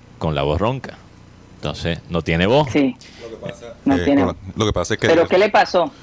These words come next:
Speaker 3: No, es que para nadie es un secreto los cambios de clima que hay aquí en Barranquilla.
Speaker 1: Claro.
Speaker 3: Y además, él ayer en la tarde tuvo entrenamiento en el estadio Romelio Martínez, eh,
Speaker 2: Y estuvo gritando,
Speaker 3: Obvio,
Speaker 1: Sí, lo escuchamos
Speaker 3: obvio.
Speaker 1: gritando incluso.
Speaker 3: Ah,
Speaker 1: Estábamos
Speaker 3: sí,
Speaker 1: los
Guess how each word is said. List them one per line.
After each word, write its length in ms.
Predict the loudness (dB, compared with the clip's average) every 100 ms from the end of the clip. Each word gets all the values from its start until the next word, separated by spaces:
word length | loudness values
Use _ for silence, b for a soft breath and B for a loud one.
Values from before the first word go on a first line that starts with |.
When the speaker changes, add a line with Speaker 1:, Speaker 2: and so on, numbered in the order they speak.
| B B -4
Speaker 3:
No, 160 | 0
es 60 | 0
que 320 | 0 0 0 -2
para 180 | -2 -2
nadie 200 | 0 0 0
es 60 |
un 80 | 0
secreto 380 | 0 0 0 0
los 80 | 0
cambios 280 | 0 0
de 60 | -2
clima 220 | -2 -2
que 80 | 0
hay 80 | -2
aquí 160 | 0
en 80 | -2
Barranquilla. 640 | 0 0 -2 -2 -2 -2 -2
Speaker 1:
Claro. 300 | 0 0 0 B B -6
Speaker 3:
Y 140 | 0
además, 440 | 0 0 2 0 0
él 180 | 0 0
ayer 300 | 0 0 -2
en 120 | -2 0
la 120 | 2
tarde 220 | 2 0
tuvo 180 | 0 -2
entrenamiento 680 | -2 -2 0 0 -2 -2 -6 -6
en 100 | -4
el 240 | -2 0 0
estadio 500 | -2 -2 0 2 2
Romelio 340 | 0 0 0
Martínez, 500 | 0 -2 -2 -2 -2 -4 -12
eh, 540 | -10 -4 -4 -4 -6 -2
Speaker 2:
Y 80 |
estuvo 320 | -2 2 2 4
gritando, 540 | 2 2 2 2 2
Speaker 3:
Obvio, 220 | 0 2
Speaker 1:
Sí, 200 | 2 4
lo 100 | 4
escuchamos 420 | 4 4 2 4 4
Speaker 3:
obvio. 80 |
Speaker 1:
gritando 440 | 4 4 4 2 2
incluso. 540 | 2 0 2 2 2
Speaker 3:
Ah, 60 | 2
Speaker 1:
Estábamos 340 | 4 4 4
Speaker 3:
sí, 60 |
Speaker 1:
los 80 | 4